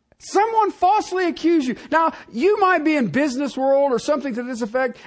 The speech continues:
and someone may falsely accuse you of it, and it may get your, you know, hair standing on end. But if you think about dealing in the eternals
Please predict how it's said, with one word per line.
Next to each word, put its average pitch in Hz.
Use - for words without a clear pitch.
and 226
someone 262
may 240
falsely 233
accuse 226
you 220
of 220
it, -
and 185
it 190
may 202
get 196
your, 175
you 196
know, 123
hair 185
standing 170
on 160
end. 180
But 269
if 285
you 494
think 403
about 285
dealing 330
in 285
the 247
eternals 226